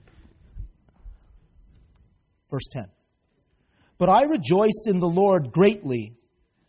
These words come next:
that now at last your care for me has flourished again. Though you surely did care, but you lacked opportunity.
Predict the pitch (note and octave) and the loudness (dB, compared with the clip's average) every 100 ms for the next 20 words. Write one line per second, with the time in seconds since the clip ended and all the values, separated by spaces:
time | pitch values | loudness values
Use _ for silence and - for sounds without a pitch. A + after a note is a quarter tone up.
0 | - D#3 D#3+ C#3+ D#3+ G3 G#3+ A#3 - D#3 | -4 -2 -2 -2 -2 0 -2 -4 -6 -6
1 | - C#3+ F3+ A3 G3+ - D3+ E3 A3+ A#3 | -6 -4 -2 0 -2 -2 0 2 2 -2
2 | - F3+ A#3 A3+ A3 F3+ F#3+ G#3 C#3 - | -2 0 2 0 -4 -2 0 0 -2 -4
3 | E3 G#3+ A3 - F3+ D3+ B2 F#2+ F#2+ - | 0 2 2 -2 -2 0 0 -4 -16 -20
4 | _ _ _ _ _ _ _ _ _ A3+ | _ _ _ _ _ _ _ _ _ 0
5 | A#3+ G3+ - B3 C4+ G#3 C3+ G#3 F3+ A#2+ | 2 2 2 2 2 2 6 6 6 0
6 | B3+ B3 C#3 C#3 D#3 E3+ E3+ D#3+ - D3 | -2 2 2 0 -2 -2 -2 -2 -2 -2
7 | D3 - G3 F3 G#2+ F#2+ | -4 -8 -8 -8 -8 -14